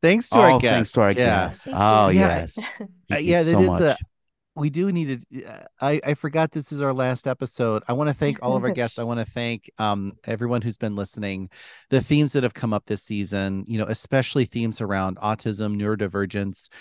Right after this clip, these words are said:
Speaker 1: um, themes around, you know, disability on the, on the mission field and not receiving services, and then, um, you know, finding out later in life that, um,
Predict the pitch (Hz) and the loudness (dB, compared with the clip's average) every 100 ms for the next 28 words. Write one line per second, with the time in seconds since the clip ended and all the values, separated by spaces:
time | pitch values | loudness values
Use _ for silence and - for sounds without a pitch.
0 | - - 107 101 95 95 - 123 107 110 | -20 -12 -4 -2 -2 -4 -4 -4 -2 0
1 | 101 98 120 107 95 120 127 107 107 110 | 0 -2 -4 -4 -2 -4 -4 -4 -2 0
2 | 113 113 104 101 95 - 107 101 98 113 | 0 0 -2 -2 -6 -6 -6 -4 -2 -4
3 | - 113 - 113 110 107 90 92 90 107 | -4 -8 -4 -2 0 -2 -6 -8 -4 -4
4 | 117 113 - 120 107 110 - 107 101 104 | -4 -8 -6 -4 -2 -4 -2 -4 -2 -4
5 | 113 107 101 101 92 90 92 92 - - | -4 -4 -4 -6 -6 -6 -6 -10 -20 -20
6 | _ - 101 92 92 92 90 - 110 98 | _ -10 -4 -2 -2 -4 -8 -6 -4 -4
7 | - 120 113 113 98 107 107 101 98 98 | -2 0 2 0 0 -2 -2 -2 -4 -6
8 | 101 - 90 - - 92 87 87 | -6 -8 -8 -8 -6 -4 -4 -6